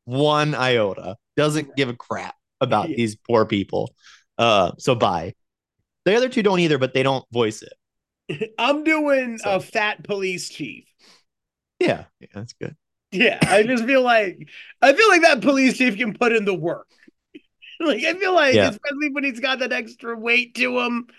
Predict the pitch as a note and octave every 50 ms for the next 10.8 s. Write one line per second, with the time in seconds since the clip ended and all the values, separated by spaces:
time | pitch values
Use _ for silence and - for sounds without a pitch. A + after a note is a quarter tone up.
0 | _ _ _ _ _ _ _ - - B2+ C3 C#3 C#3 C#3 C#3 C#3+ C#3 B2+ - _
1 | _ _ _ _ F3 D#3+ C#3 F2 D2+ - _ _ _ _ _ _ _ _ _ _
2 | - A2+ D3 G3+ G#3 G#3 G#3+ G#3+ G#3 G#3+ F#3+ - - _ _ - F3 D3 - -
3 | F#3 F3+ F#3 F#3+ F#3+ F#3+ F#3+ F#3 F#3 F#3 F#3 F#3 F3+ F3+ F3+ F3+ F3 - _ _
4 | _ _ _ _ _ _ _ _ _ - D#3+ D3 F3+ F#3+ G3 G#3 G3 F#3 G#3 G3
5 | F#3 E3 F#3 F3+ F3 - - - E3+ D#3 D3 D3 C3+ C3 C3+ B2+ - - - -
6 | _ _ _ _ _ _ _ _ _ _ - C#3+ A#2 - D#3+ D3 D3+ D3 C#3+ C#3+
7 | C#3+ C#3+ C#3 C3+ C#3 B2 A#2+ C#3 C#3 - - B2 A2 G2+ - - - - - -
8 | - - _ _ _ _ _ _ _ _ _ _ _ _ _ _ - - _ _
9 | _ _ _ _ _ - G#2+ A2 A2 G#2 F#2+ F#2+ F2+ - - - - - - -
10 | _ - - _ _ - A#2+ A#2+ A#2+ A#2+ A#2 A2+ A2+ A2 G#2+ G#2+